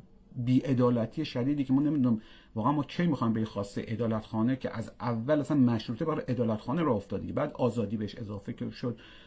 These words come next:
و یک انقلاب مشروطه درخشانی داشتیم که از ژاپن بگیر تا اون ور شاخ آفریقا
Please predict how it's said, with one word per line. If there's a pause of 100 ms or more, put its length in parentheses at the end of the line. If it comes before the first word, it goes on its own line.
(160)
و
یک
انقلاب
مشروطه
درخشانی
داشتیم
که (140)
از
ژاپن
بگیر
تا
اون
ور
شاخ
آفریقا